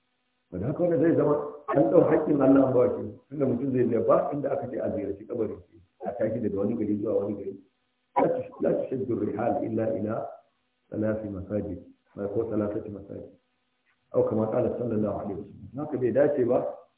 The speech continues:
a, e, e, e, shi salihin bawa ne, yayi kokari, yayi aiki wa addinin Allah, amma a ɗau haƙƙin Allah a bashi. Inda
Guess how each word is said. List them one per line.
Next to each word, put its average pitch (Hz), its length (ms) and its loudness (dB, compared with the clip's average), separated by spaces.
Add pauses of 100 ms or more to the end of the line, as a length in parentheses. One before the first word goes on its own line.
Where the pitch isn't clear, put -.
(400)
a, 113 100 -2
e, 117 320 -4
e, - 200 -4 (120)
e, 123 240 -4
shi 139 500 8 (160)
salihin 127 460 2
bawa 127 320 6
ne, 113 160 -2
yayi 127 240 4
kokari, 120 500 0
yayi 131 380 2 (320)
aiki 139 340 2
wa - 140 2
addinin 127 460 -2
Allah, 117 420 -4 (380)
amma 127 320 6
a - 220 2
ɗau - 120 2
haƙƙin 131 340 -2
Allah 110 300 0
a 92 60 -6
bashi. - 320 -10 (1000)
Inda 113 160 -2